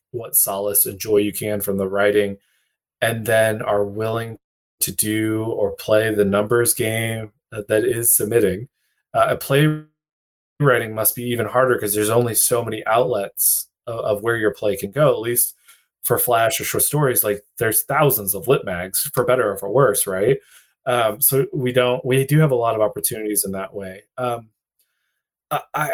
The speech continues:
I don't know that every writer needs to write a novel. I think I struggle with that all the time, thinking that outside quantitative, like,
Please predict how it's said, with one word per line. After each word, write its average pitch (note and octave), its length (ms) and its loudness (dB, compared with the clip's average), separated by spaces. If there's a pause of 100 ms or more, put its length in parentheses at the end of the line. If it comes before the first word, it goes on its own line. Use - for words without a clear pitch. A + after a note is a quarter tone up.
I E3+ 60 4
don't G3 160 2
know F#3 100 4
that F#3 120 2
every D#3 200 2
writer C#3+ 280 4
needs C#3+ 220 2
to C#3+ 100 -2
write C3+ 160 2
a B2+ 60 2
novel. B2 400 -2
I A2+ 100 0
think C#3+ 160 -2
I B2 80 0
struggle A#2 340 -2
with A#2 100 -6
that A#2+ 120 2
all A2+ 100 -2
the A#2 100 -4
time, C#3+ 320 2
thinking A#2 380 -8
that A2+ 240 -10
outside A2+ 680 0 (600)
quantitative, A2+ 1040 -2
like, A#2+ 180 -12